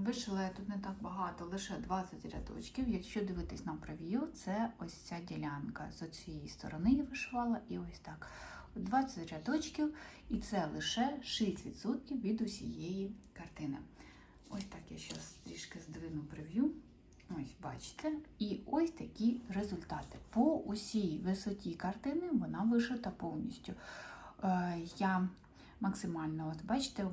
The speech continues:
вона у вас на екран, це її повна максимальна висота. Я постаралась так, щоб вам було повністю її видно. Ну, ось так, бачите, ось таку красу я маю.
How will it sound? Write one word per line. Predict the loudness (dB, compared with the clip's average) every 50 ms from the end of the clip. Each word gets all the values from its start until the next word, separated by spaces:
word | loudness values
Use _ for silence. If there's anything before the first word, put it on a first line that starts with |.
| 0
вона | 2 2 4 4 4 2 0
у |
вас | -2 -4 -4 -4 -2
на | -2 -2
екран, | 0 4 6 6 6 6 6 2
це | 2 2 0
її | 0 2 2 2
повна | 0 2 0 0 2 4 4 4 2 0 0 -2 -2 -2
максимальна | -2 -2 -4 -6 -4 0 2 2 2 2 0
висота. | -2 -4 -6 -6 -8 -8 -8 -8 -10 -10 -10 -12 -14 -14 -16 -14 -14 -14 -14 -16 -18 -18 -14 -12 -10
Я | -8 -8 -8 -10 -12 -12 -10
постаралась | -10 -8 -8 -6 -6 -4 -4 -4 -4 -4 -6 -6
так, | -6 -6 -6 -6
щоб | -8 -8 -8 -6
вам | -4 -4 -4 -4 -4 -4
було | -4 -6 -6
повністю | -4 -4 -4 -4 -2 -4 -4 -6 -6 -4 -4
її | -2 -2 -2 -2 0
видно. | 4 4 6 12 12 12 12 12 10 4 0 -6 -10 -14 -16 -18 -18 -18 -18 -20 -20 -20 -18 -18 -4 6
Ну, | 10 12 12 12 12 12 10 6
ось | 0 -2
так, | -2 -4 -6 -6 0 2
бачите, | 4 4 4 2 -2 -4
ось | 0 2 2 2
таку | 2 0 -2 -4 -8
красу | -4 0 2 2 2 0 -2
я | 0 4 8 8
маю. | 8 8 8 4 2 0 0 -2 -2 -2